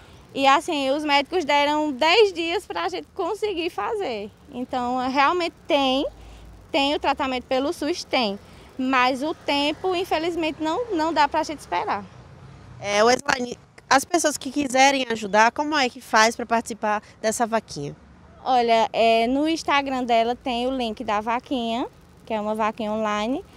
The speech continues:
Speaker 1: E também lá a gente disponibilizou de, da conta pra depósito, Pix,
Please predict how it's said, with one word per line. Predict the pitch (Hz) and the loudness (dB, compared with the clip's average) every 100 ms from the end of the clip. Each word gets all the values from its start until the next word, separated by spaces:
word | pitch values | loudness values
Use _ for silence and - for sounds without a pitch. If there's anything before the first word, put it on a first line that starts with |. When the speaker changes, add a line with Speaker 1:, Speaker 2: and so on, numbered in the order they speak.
| - - - - | -20 -20 -20 -10
Speaker 1:
E | 262 285 | -4 0
também | 339 330 302 302 | 2 2 2 2
lá | 294 294 | 2 2
a | |
gente | 311 302 | 0 -2
disponibilizou | 311 285 302 302 302 311 294 277 | -6 -6 -2 -2 -2 -2 0 -2
de, | 240 294 320 | -2 -2 -2
da | 247 285 - | 2 2 2
conta | 359 311 320 339 | 0 -2 -2 -2
pra | 349 294 285 | 0 2 2
depósito, | 269 285 294 294 285 277 277 269 - | 2 0 -2 0 2 2 0 -6 -6
Pix, | 294 294 294 277 - - | -4 -2 0 -4 -8 -20